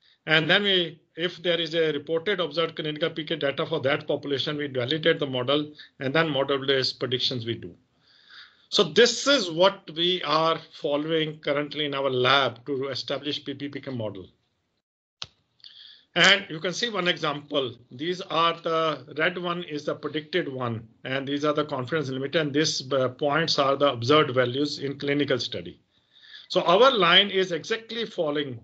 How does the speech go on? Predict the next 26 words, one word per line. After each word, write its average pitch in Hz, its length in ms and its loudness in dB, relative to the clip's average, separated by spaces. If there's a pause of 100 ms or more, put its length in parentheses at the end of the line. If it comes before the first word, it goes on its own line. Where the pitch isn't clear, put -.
So 165 180 -4
our 175 300 2
predicted 180 560 -4
profile 160 480 2
for 170 180 2
intravenous 180 580 0
infusion 175 440 0
is 156 140 -2
exactly 214 500 0
matching 214 400 -2
what 156 160 -2
is 156 160 -2
reported 147 640 -2 (420)
in 151 220 6
literature 143 500 4
as 143 160 2
clinical 151 420 0
data 127 260 2
points. 98 480 -12 (580)
Same 185 300 6
is 214 80 6
the 202 100 6
case 165 320 2
with 170 140 -6
the 160 80 6
tablet. 127 580 0